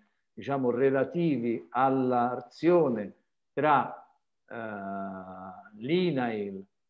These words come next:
Ministero del Lavoro, il sistema delle imprese e sindacati, questo, diciamo, è certamente una proposta che può cambiare in meglio le condizioni,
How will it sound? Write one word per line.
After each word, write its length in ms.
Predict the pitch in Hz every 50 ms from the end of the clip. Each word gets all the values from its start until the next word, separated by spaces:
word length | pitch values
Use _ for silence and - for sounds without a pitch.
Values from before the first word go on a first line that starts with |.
| _
Ministero 540 | - 113 120 123 120 - - 165 160 160 165
del 160 | 160 156 156
Lavoro, 540 | 156 156 156 160 170 165 151 131 120 113 107
il 60 | 101
sistema 460 | - - 127 113 - - 160 156 160 151
delle 220 | 151 151 151 156
imprese 440 | 156 151 156 165 156 143 113 113 117
e 40 | -
sindacati, 920 | - - 180 185 190 214 233 175 156 131 123 123 120 127 160 160 165 -
questo, 460 | 185 175 156 143 - - - 190 185
diciamo, 680 | 180 180 131 135 127 117 117 120 135 135 131 - - _
è 140 | - 156 143
certamente 680 | 139 - 151 143 143 - 180 160 135 127 113 - -
una 140 | 113 117 117
proposta 540 | 117 131 135 139 151 135 120 - - 127 113
che 280 | 113 135 147 143 - _
può 540 | - 196 196 190 185 185 170 - - - -
cambiare 540 | - 180 180 175 170 170 175 165 147 143 143
in 120 | 147 147 147
meglio 680 | 143 135 135 131 127 123 123 127 123 117 120 - _ _ _ _ _ _ _
le 140 | - 135 123
condizioni, 920 | 127 143 139 139 131 131 131 - - 143 147 143 139 127 123 123 120